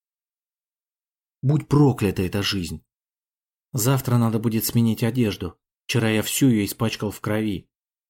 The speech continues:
А Шукуфа плакала из-за котят, которые задохлись в постели. "Почему все еще качаются верхушки сосен?" Поднялся легкий ветерок.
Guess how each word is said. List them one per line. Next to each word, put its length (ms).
А 120
Шукуфа 460
плакала 400
из-за 260
котят, 480
которые 360
задохлись 540
в 60
постели. 600
"Почему 340
все 220
еще 260
качаются 720
верхушки 480
сосен?" 600
Поднялся 460
легкий 320
ветерок. 480